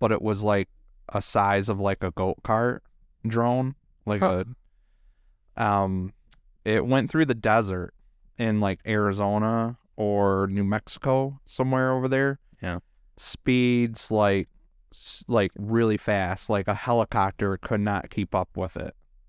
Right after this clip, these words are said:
Speaker 1: And it could, like, stop. It could do everything a drone. It could go left, right, up, down,
Speaker 2: Oh,
Speaker 1: forwards,
Speaker 2: yeah.
Speaker 1: backwards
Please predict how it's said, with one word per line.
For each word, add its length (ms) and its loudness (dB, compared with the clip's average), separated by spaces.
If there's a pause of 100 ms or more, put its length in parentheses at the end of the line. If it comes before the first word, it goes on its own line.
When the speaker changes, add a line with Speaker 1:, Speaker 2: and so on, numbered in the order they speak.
(160)
Speaker 1:
And 160 0
it 180 -2
could, 160 -4
like, 240 0
stop. 360 2
It 160 0
could 100 -4
do 140 4
everything 420 2
a 60 0
drone. 320 0
It 120 -2
could 140 -4
go 140 2
left, 380 0
right, 420 2
up, 180 0 (100)
down, 580 0
Speaker 2:
Oh, 40 -8
Speaker 1:
forwards, 420 0
Speaker 2:
yeah. 60 -6
Speaker 1:
backwards 640 0